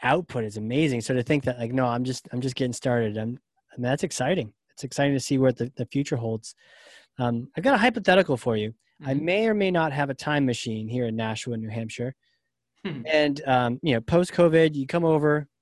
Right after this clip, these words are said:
Speaker 1: use it, have a couple beers, and you can use the time machine. It's in the back, there's a tarp over it, squirrels and everything, you know. So
Speaker 2: <laughs>
Speaker 1: use that <laughs> thing. And, uh, but it's particular. It only goes back in time to a particular time.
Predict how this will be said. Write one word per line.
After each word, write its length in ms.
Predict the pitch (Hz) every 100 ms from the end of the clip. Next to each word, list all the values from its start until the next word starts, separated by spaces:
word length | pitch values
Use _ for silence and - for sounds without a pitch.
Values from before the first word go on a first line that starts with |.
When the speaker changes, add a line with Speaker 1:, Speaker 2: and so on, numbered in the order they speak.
| -
Speaker 1:
use 360 | 127 135 131
it, 180 | 135 139 _ _ _ _
have 120 | -
a 40 | 135
couple 200 | 139 135
beers, 500 | 139 135 131 131 -
and 140 | 123
you 80 | 127
can 60 | 135
use 120 | 180
the 60 | 196
time 220 | 196 190
machine. 460 | 147 - 117 113 113 _ _ _ _
It's 180 | 139 131 - _
in 80 | 135
the 100 | 147
back, 240 | 135 120 117
there's 180 | 123 117
a 40 |
tarp 320 | - 123 117
over 240 | 123 113 117
it, 100 | 123
squirrels 460 | - 117 110 107
and 100 | 110
everything, 200 | 107 123
you 60 | 127
know. 140 | 101 104
So 260 | - 127 113 -
Speaker 2:
<laughs> 420 | 208 202 185 185
Speaker 1:
use 140 | 247
that 220 | 175 131 120
<laughs> 20 |
thing. 320 | 143 131 135 - - - _ -
And, 400 | 131 131 131 127
uh, 120 | 127
but 100 | 135
it's 240 | 160 - - _
particular. 480 | - - 320 - 120 107
It 140 | 131 -
only 220 | 180 208
goes 220 | 196 175
back 240 | 175 165
in 60 | 165
time 320 | - 147 143
to 60 | 135
a 20 |
particular 440 | 120 131 190 180 151
time. 420 | - 127 117